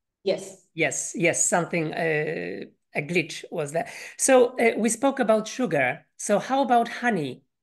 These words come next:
Speaker 1: So it's a very interesting question.
Speaker 2: Yeah.
Speaker 1: Honey, it's not good for weight loss. So if, uh, this, uh, person wants to lose weight, honey, it's not a good idea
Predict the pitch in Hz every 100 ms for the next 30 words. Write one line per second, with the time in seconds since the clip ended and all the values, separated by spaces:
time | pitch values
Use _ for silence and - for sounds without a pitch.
0 | _ _ _ _ _ _ _ _ _ _
1 | _ - - 269 254 208 196 202 233 233
2 | 226 214 220 214 214 202 185 - 165 165
3 | 170 143 226 - - 262 269 226 - 226
4 | 220 220 226 226 - 196 190 196 190 170
5 | 185 - - - 196 175 165 - 214 214
6 | - 180 175 175 202 190 - - - 170
7 | 165 165 165 208 196 196 170 160 151 170
8 | 185 196 196 180 175 170 185 180 170 -
9 | 202 196 185 175 - 185 185 175 175 165
10 | 165 165 294